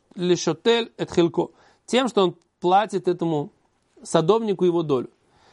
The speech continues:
Веляхар шикани то том мимени, раз ты ее взял у меня, а рей шелха, она твоя, вим турид ло арис тишалем ло михалкиха, ты спустишь тогда туда арендатора, плати из своей доли.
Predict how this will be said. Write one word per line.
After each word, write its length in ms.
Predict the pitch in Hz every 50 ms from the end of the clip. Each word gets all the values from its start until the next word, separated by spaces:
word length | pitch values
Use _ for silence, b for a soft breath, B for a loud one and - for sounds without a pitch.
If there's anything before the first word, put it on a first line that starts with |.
| b b b b b
Веляхар 420 | 143 143 151 147 147 180 226 240
шикани 420 | - 226 185 - 180 170 208 240 202
то 200 | - 185 165 156
том 220 | - 202 196 190
мимени, 240 | 175 135 127 131 127
раз 180 | 131 156 170
ты 100 | - 196
ее 140 | 190 180 175
взял 260 | 151 147 175 180 180
у 60 | 180 170
меня, 320 | 151 135 120 120 139 - b b b b b b b b
а 120 | - 151
рей 240 | 165 185 214 240 214
шелха, 240 | - 240 - - 233
она 140 | 220 214
твоя, 380 | 202 - 214 214 196 190 202 - _ _ -
вим 260 | - 151 190 233 240
турид 360 | 180 - 185 196 226 233 190 175
ло 220 | 185 175 160 151
арис 420 | 147 156 196 208 185 - - - _
тишалем 520 | - 175 139 - 156 139 139 139 143 147 147
ло 140 | 143 151
михалкиха, 580 | 160 170 165 - 202 196 - 233 220 254 277 294 b b b b b b b b b
ты 80 | -
спустишь 460 | 160 - - 254 254 196 - 196 156 -
тогда 240 | 175 165 165 160
туда 200 | 156 160 165 160 160
арендатора, 500 | 165 180 214 226 302 330 330 302 233 202
плати 320 | - 196 202 190 - 269
из 100 | 254 -
своей 240 | - 233 214 202 196
доли. 300 | 190 175 165 156 156 -